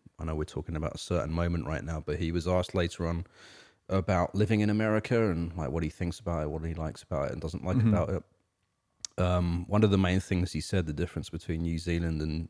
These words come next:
Speaker 1: America is that there's a, there's a genuine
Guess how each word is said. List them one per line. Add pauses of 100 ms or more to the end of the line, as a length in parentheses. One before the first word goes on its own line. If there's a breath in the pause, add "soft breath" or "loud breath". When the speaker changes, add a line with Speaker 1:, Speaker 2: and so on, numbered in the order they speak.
(100)
Speaker 1:
America
is
that
there's
a, (640 loud breath)
there's
a
genuine